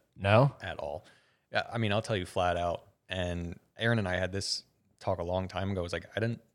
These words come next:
Speaker 2: don't know if I wanna get married. I didn't necessarily want kids, like, none of that. When we first got together,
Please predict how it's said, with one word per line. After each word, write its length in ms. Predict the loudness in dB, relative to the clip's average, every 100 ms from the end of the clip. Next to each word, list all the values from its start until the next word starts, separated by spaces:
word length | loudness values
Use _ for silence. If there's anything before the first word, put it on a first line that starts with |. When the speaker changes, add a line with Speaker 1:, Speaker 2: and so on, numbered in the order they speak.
| _
Speaker 2:
don't 220 | -4 -2
know 200 | -2 0
if 120 | 0
I 60 | -2
wanna 160 | -6 -10
get 100 | -10
married. 300 | -8 -8 -6
I 140 | -6
didn't 420 | -4 -4 -4 -2 -2
necessarily 520 | -2 -2 -2 0 -2
want 260 | -4 -8
kids, 400 | -8 -10 -10 -12 -14 -20 -12 -10
like, 220 | -10 -10
none 260 | -8 -2 -2
of 100 | -4
that. 220 | -8 -12 -10
When 180 | -4 0
we 180 | 0
first 320 | 0 0 0 2
got 160 | 0
together, 580 | 0 0 2 2 -2